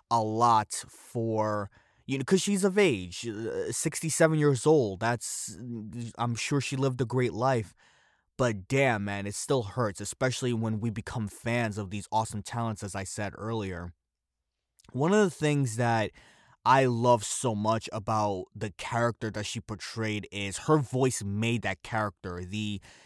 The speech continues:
you know, up pitch, I'm not gonna say whiny, but it was a very high-pitched voice, and she gave Harley Quinn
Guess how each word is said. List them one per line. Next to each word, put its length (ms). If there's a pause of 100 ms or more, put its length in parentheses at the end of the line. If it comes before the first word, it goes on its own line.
(100)
you 100
know, 240
up 260
pitch, 600 (300)
I'm 80
not 100
gonna 120
say 200
whiny, 540
but 140
it 40
was 140
a 80
very 320
high-pitched 640
voice, 440
and 100
she 180
gave 420
Harley 380
Quinn 580